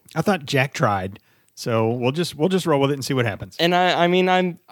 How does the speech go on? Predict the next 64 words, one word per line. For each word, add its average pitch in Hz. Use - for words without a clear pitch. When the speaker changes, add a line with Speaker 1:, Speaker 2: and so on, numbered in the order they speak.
Speaker 2:
I 156
couldn't 190
watch 196
a 190
trailer. 196
I 160
did 165
my 180
best 175
to 170
research. 175
I, 170
I 147
even 160
Goog-, 151
like, 135
if 131
you 147
look 156
in 151
my 139
Google 147
history, 135
it'll 123
say, 123
Speaker 1:
I'm 117
not 113
Speaker 2:
among, 175
Speaker 1:
looking 208
at 208
your 180
Speaker 2:
among 208
Speaker 1:
Google 202
Speaker 2:
the 196
other 190
Speaker 1:
history. 156
Speaker 2:
things, 139
it 151
says, 147
"Is 143
Rocket 156
Man 156
a 139
musical 147
like 135
Grease?" 135
<laughs> -
Because 214
I 190
was 170
really 226
trying 208
to 185
find, 190
like, 175
a 139
juicy 156
Reddit 139
post 143
that 135
would 123
let 131
me 139
know, 127